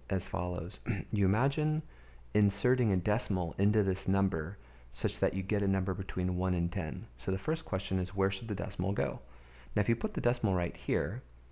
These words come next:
well, then you don't get a number between one and ten. You get twenty-three point six seven. And if you put it right here, you get point two three six seven, which is not between one and ten.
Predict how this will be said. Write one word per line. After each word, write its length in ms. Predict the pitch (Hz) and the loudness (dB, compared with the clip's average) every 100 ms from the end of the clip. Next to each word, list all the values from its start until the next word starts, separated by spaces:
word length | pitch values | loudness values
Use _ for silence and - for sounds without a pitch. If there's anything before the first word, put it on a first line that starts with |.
| - | -8
well, 120 | - 98 | 0 4
then 140 | 101 | 6
you 100 | 110 | 6
don't 160 | 139 127 | 6 4
get 100 | 110 | 2
a 40 | |
number 240 | 104 98 | 2 2
between 360 | 98 98 95 92 | 0 -2 0 0
one 140 | 92 | 0
and 120 | 90 87 | 0 -2
ten. 240 | 98 98 | -2 -2
You 80 | 92 | -2
get 220 | 92 - | -4 -4
twenty-three 540 | - 95 90 - 92 | -2 0 0 -2 -4
point 320 | 92 90 82 - | -4 -4 -4 -4
six 280 | 90 - | -6 -6
seven. 460 | - 101 92 82 104 - - - - - | -4 -2 -2 -6 -8 -12 -20 -20 -20 -6
And 80 | 101 | -2
if 60 | |
you 80 | 95 | -2
put 180 | - 92 | -2 -4
it 100 | 82 | -2
right 200 | 92 - | -4 -4
here, 540 | - 185 107 98 127 131 - | 2 4 6 4 -2 -10 -12
you 60 | 104 | -8
get 340 | 101 - - | -6 -8 -10
point 220 | - 147 - - | -2 -2 -2 -6
two 180 | 101 | -4
three 200 | 98 92 | -4 -4
six 280 | 95 95 - | -4 -6 -6
seven, 280 | - 92 92 | -4 -2 -2
which 160 | 98 101 | -2 -2
is 80 | |
not 140 | 98 95 | -2 -2
between 340 | 95 95 95 | -4 -2 -2
one 160 | 90 90 | 0 -2
and 120 | 92 | -2
ten. 300 | 98 98 120 | -6 -8 -10